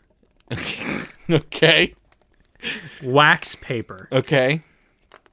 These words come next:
Speaker 2: and money.
Speaker 1: Okay, that's five.
Speaker 2: Oh, right. Legal pad paper.
Speaker 1: Okay.
Speaker 2: That's six.
Speaker 1: How's that? No, okay. Yes, I see, I see,
Speaker 2: 'Cause
Speaker 1: I see.
Speaker 2: regular paper's white and, and legal pad paper's yellow, you see.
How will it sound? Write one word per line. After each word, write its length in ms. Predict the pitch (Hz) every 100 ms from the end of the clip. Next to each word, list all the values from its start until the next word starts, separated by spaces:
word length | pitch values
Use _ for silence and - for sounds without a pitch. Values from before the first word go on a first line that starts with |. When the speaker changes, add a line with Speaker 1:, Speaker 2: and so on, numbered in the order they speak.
| _ _ _
Speaker 2:
and 1200 | 156 139 139 139 139 135 135 135 131 127 123 131 - _
money. 460 | 135 135 131 107 - _ _ _ _ _ _ _ - _ _ _ _ _ - -
Speaker 1:
Okay, 480 | 147 - 160 160 156
that's 260 | 160 156
five. 460 | - 151 139 156 -
Speaker 2:
Oh, 280 | 175 165 104
right. 360 | 131 143 131 110 _
Legal 480 | 180 143 156 151 147
pad 460 | - 143 117 107 -
paper. 440 | 135 127 95 85 -
Speaker 1:
Okay. 320 | 113 - 120 120
Speaker 2:
That's 160 | 139
six. 480 | - 135 98 - -
Speaker 1:
How's 220 | 127 139
that? 240 | 143 127 - - - _ _ _ _ -
No, 220 | 156 135 143
okay. 340 | 147 92 71 -
Yes, 320 | 113 80 -
I 80 | 110
see, 240 | - 82
I 80 | 78
see, 160 | 107 -
Speaker 2:
'Cause 100 | 147
Speaker 1:
I 20 |
see. 40 |
Speaker 2:
regular 320 | 175 196 196 170
paper's 420 | 180 160 156 131 _ _ -
white 280 | 165 151 139
and, 240 | 131 131
and 240 | 156 135
legal 240 | 131 147 143
pad 240 | 135 127
paper's 360 | 131 123 117 107
yellow, 300 | 113 110 104
you 120 | 101
see. 200 | - 110